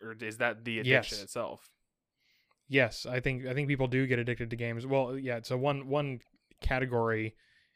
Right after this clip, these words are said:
Speaker 2: in, uh, in this book is life games, which is games people play over the course of their life.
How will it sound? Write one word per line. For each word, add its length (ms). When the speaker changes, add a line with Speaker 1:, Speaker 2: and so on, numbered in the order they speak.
Speaker 2:
in, 260
uh, 240
in 100
this 160
book 340
is 280
life 420
games, 420
which 120
is 160
games 320
people 260
play 320
over 220
the 100
course 380
of 60
their 160
life. 440